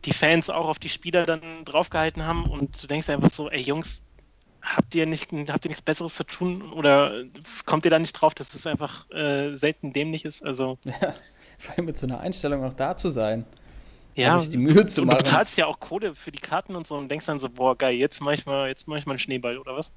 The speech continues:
Speaker 1: Also
Speaker 2: <laughs> Ja, auch vor allem so einem, so einem Topstar. Also auch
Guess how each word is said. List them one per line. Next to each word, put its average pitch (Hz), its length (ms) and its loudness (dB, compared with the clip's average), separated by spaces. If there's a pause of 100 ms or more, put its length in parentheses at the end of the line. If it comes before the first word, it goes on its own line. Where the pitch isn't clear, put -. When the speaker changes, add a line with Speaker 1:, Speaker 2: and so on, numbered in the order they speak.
Speaker 1:
Also 123 300 -6
Speaker 2:
<laughs> - 1000 4
Ja, 147 300 4
auch 127 140 0
vor - 220 0
allem 139 120 0
so 127 80 0
einem, 123 220 0
so 123 80 0
einem 113 160 -4
Topstar. 117 760 -4 (140)
Also 120 320 -2
auch 127 240 -4